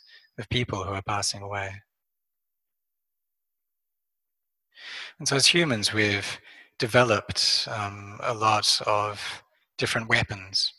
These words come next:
and very kind of sophisticated weapons, even nuclear weapons. And so we're able to use these, uh,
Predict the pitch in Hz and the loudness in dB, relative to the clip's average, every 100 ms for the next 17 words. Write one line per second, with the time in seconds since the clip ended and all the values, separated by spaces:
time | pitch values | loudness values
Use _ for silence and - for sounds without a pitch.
0 | _ _ _ _ _ _ _ _ - _ | _ _ _ _ _ _ _ _ -20 _
1 | - 120 117 110 107 104 107 117 - 107 | -8 -2 2 4 4 0 -4 -8 -10 -2
2 | - 117 139 - - 101 98 98 107 - | 0 0 0 0 0 -2 -2 -4 -6 -6
3 | 113 113 - 113 113 113 110 127 - 104 | -16 -10 -10 -8 -8 -6 -2 -2 -2 -4
4 | 104 104 117 113 113 - - - - - | -4 -4 -8 -14 -8 -10 -10 -20 -20 -18
5 | - - - 131 135 127 123 135 131 - | -20 -18 -6 0 6 8 6 4 0 -2
6 | 113 127 131 - 98 95 95 - 104 98 | -2 0 0 -2 -6 -4 0 0 -2 -6